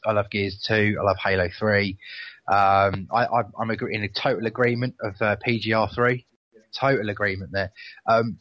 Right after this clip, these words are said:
but then there's more recent games like Left four Dead. I mean, Left four Dead, not only is it, <sighs> not only is it, like, a really good concept of a game, but it just changed the way you play multiplayer. Uh, I know you haven't played a lot of Left four Dead, but,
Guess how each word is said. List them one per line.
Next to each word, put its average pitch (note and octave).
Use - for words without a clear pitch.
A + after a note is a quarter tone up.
but C3
then C#3+
there's C#3+
more C#3+
recent C3
games B2+
like G2+
Left A#2
four G#2+
Dead. G#2
I G#2+
mean, G2+
Left A#2
four -
Dead, A#2
not B2+
only B2
is A2
it, G#2
<sighs> -
not C3+
only F3
is E3
it, D#3
like, C3+
a B2+
really B2+
good B2
concept C#3+
of F#2
a F#2
game, F2+
but A2
it F#2+
just -
changed A#2+
the B2
way A#2
you A2+
play G#2+
multiplayer. A2
Uh, -
I A2
know A#2
you A2+
haven't G#2
played G#2+
a G#2
lot G#2
of F#2+
Left F#2
four -
Dead, F#2+
but, G#2+